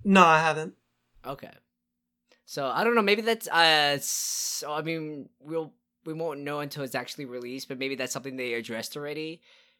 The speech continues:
Speaker 2: Uh, like the, the friend decks issue. Um,
Speaker 1: That's
Speaker 2: I don't know.
Speaker 1: possible.
Speaker 2: I've been enjoying it so much so far.
Speaker 1: Also, for those of you who did not watch the Nintendo Direct, if you do play the demo, whatever you played in the demo carries on to the actual game if you decide to get it.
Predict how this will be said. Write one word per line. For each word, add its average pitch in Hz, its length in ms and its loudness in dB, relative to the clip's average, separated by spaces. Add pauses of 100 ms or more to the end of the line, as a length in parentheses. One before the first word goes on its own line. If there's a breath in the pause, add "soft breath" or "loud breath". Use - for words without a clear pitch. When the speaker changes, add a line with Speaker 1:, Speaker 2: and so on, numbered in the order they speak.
(160)
Speaker 2:
Uh, 110 400 -8
like 113 220 -14
the, 117 100 -6
the - 100 -14
friend 123 240 -8
decks 123 240 -8
issue. 131 460 -10 (220)
Um, 113 520 -8
Speaker 1:
That's 277 320 2
Speaker 2:
I 220 40 8
don't 208 180 6
know. 180 60 6
Speaker 1:
possible. 143 140 4
Speaker 2:
I've 196 140 6
been 202 140 6
enjoying 151 360 0
it 127 120 -2
so 120 160 -6
much 110 480 -10
so 131 140 -8
far. 104 340 -14 (540)
Speaker 1:
Also, 185 680 2
for 202 140 -2
those 196 220 2
of 208 80 2
you 196 140 2
who 185 420 -2 (420)
did 185 140 2
not 165 200 4
watch 160 240 0
the 190 100 -4
Nintendo 175 380 -4
Direct, 196 320 -2 (520 loud breath)
if 175 180 0
you 190 100 2
do 208 160 4
play 214 240 6
the 196 120 4
demo, 226 460 6
whatever 185 340 2
you 190 140 0
played 190 340 0
in 180 80 0
the 180 80 -2
demo 180 360 2
carries 175 480 -2
on 165 280 0
to 196 100 -8
the 170 160 -4
actual 156 380 -4
game 156 260 -8
if 147 140 -12
you 185 80 -6
decide 180 380 -4
to 180 100 -8
get 160 180 -2
it. 170 160 -6